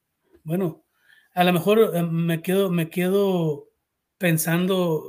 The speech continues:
no escogimos un tema específico, <laughs> simplemente empezamos a hablar de la engorda en general, entonces tiene muchas aristas y muchas variables de muchos temas de lo que podemos tratar, y obviamente que una hora, pues, no va a ser,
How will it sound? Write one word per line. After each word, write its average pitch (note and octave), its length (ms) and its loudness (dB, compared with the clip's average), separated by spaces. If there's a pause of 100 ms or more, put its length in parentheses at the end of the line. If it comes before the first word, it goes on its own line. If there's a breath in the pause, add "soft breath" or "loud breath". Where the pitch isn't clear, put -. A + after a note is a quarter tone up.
(140)
no E3+ 140 2
escogimos G#3 560 -2
un G3+ 160 0
tema F#3+ 240 0
específico, E3 720 -4
<laughs> - 20 -4
simplemente F#3 420 0
empezamos G3 420 0
a F3 40 2
hablar F3 200 0
de G3 120 0
la E3+ 100 0
engorda E3 360 0
en F#3 80 -4
general, F#3+ 420 -2 (480 loud breath)
entonces F3+ 680 2 (340 soft breath)
tiene F#3+ 280 0
muchas G3 340 0
aristas F3+ 420 -2
y F3 60 0
muchas F3+ 320 0
variables E3+ 440 0
de E3 80 -2
muchos F3 360 -2
temas G#3 280 4
de G3 60 0
lo F3 120 -2
que D#3+ 120 -6
podemos E3+ 360 -6
tratar, G3 480 -2 (260 loud breath)
y D#3+ 140 -2
obviamente F3+ 420 -2
que D#3+ 100 -4
una E3+ 240 -2
hora, D#3+ 260 -4
pues, D3+ 180 -8
no D#3 160 -4
va D#3+ 100 0
a D#3 40 -6
ser, D#3 520 -6